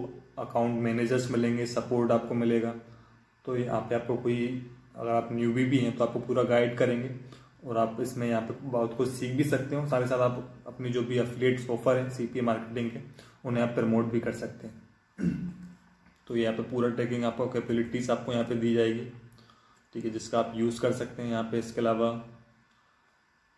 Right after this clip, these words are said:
तो यहाँ पे select, apply and monetize, इसके अलावा wide range of सीपीए offers, तो यहाँ पे आपको काफ़ी सारे offers मिल जाएंगे। तो यहाँ पे आप देख सकते हैं health and beauty,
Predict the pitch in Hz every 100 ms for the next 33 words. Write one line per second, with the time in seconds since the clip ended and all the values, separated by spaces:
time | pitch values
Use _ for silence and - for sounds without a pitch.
0 | _ _ _ _ _ 117 110 113 - 120
1 | 120 123 - - 117 120 117 120 123 113
2 | 113 110 107 107 107 - - _ _ -
3 | 123 - 117 113 117 113 110 113 113 117
4 | 117 120 120 - 113 110 117 113 113 113
5 | 120 113 113 113 113 117 113 110 123 117
6 | 113 120 120 123 117 117 117 117 - -
7 | - - _ _ 120 113 113 110 113 113
8 | 117 123 113 113 113 120 113 117 113 113